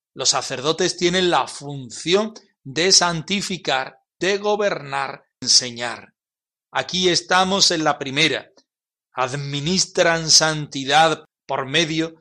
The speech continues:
de los sacramentos, particularmente del santísimo cuerpo y sangre de nuestro Señor Jesucristo.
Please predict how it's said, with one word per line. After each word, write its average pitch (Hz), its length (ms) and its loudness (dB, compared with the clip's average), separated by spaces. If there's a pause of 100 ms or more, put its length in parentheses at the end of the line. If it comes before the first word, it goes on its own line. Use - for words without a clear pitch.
(280)
de 143 340 0
los 139 280 0
sacramentos, 127 1120 -4 (100)
particularmente 156 1200 -2 (280)
del 160 220 -2
santísimo 165 800 -2
cuerpo 156 520 0
y 143 80 -2
sangre 147 840 0
de 127 160 -6
nuestro 120 400 -6
Señor 117 340 -4
Jesucristo. 131 800 -4